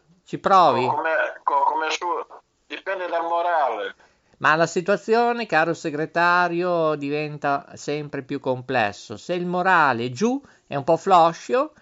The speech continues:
Speaker 1: io lo tiro su. Con questo vi
Speaker 2: Eh.
Speaker 1: salutiamo, è stato bello, buon weekend, tanto sole a voi,
Speaker 2: Ciao,
Speaker 1: è stato
Speaker 2: ciao.
Speaker 1: bello, ascoltatori e ascoltatrici, scusateci, ma K Radio è questa,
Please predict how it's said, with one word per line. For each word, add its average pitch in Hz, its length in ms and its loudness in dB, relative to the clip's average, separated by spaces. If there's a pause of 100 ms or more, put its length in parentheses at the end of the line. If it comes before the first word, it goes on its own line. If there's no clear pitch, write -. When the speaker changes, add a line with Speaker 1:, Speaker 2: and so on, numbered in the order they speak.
(120)
Speaker 1:
io 233 260 0
lo 269 180 0
tiro 185 320 0
su. 113 320 -4 (640)
Con 180 180 2
questo 247 320 6
vi 185 100 0
Speaker 2:
Eh. 196 40 2
Speaker 1:
salutiamo, 240 920 4
è 160 80 -6
stato 139 260 -2
bello, 180 560 2
buon 214 320 8
weekend, 262 920 2
tanto 175 280 2
sole 180 280 0
a 170 40 2
voi, 196 440 0
Speaker 2:
Ciao, 190 240 2
Speaker 1:
è 165 40 0
stato - 240 2
Speaker 2:
ciao. 185 60 0
Speaker 1:
bello, 180 380 4
ascoltatori 156 600 0
e - 20 -2
ascoltatrici, 135 720 -4
scusateci, 156 1120 0
ma 110 640 -2 (300)
K 160 200 0
Radio 180 680 2
è 214 240 -6 (160)
questa, - 640 -6